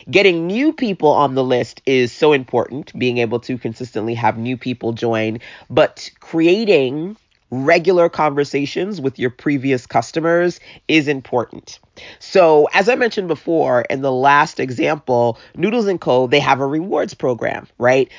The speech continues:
Uh, when you sign up, you'll get emails as well as you can access their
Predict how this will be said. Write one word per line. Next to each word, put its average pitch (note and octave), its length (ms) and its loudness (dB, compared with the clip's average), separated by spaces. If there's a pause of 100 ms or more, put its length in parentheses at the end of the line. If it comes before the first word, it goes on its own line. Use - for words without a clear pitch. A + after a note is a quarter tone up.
(160)
Uh, A#2 340 2
when A#2 180 -4
you A2+ 100 -6
sign C3 340 -2
up, D#3 220 0
you'll B2 120 -2
get C3+ 260 -6
emails D3+ 560 0
as A#2 200 -4
well B2 200 4
as A#2 440 0
you B2 120 -6
can A2+ 260 -6
access G#2+ 520 -6
their G#2+ 360 -6